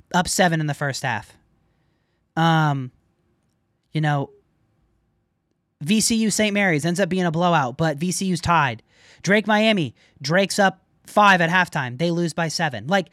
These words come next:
Montana State only down six at halftime. They lose by twelve. Like, there's a lot of these games where these lower, these lower seeds in these mid-majors, they stick around.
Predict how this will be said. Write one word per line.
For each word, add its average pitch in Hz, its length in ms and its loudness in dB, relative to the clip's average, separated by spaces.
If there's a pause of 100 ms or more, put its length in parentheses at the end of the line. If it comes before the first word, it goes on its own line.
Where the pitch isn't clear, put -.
(440)
Montana 208 420 -4
State 214 200 -4
only 196 160 -4
down 190 160 -2
six 185 240 -8
at 170 80 -4
halftime. 170 400 -2
They 151 80 -4
lose 160 240 -6
by 160 120 -4
twelve. 147 480 -6 (240)
Like, 190 140 -6
there's 214 180 -4
a 208 60 -4
lot 214 220 -2
of 262 80 -4
these 220 160 -6
games 208 300 -4
where 185 120 -4
these 170 240 -6
lower, 196 400 -2
these 170 220 -8
lower 185 220 -2
seeds 185 340 -6
in 175 80 -4
these 156 180 -4
mid-majors, 170 520 -4
they 165 100 -4
stick - 260 -8
around. 127 360 -8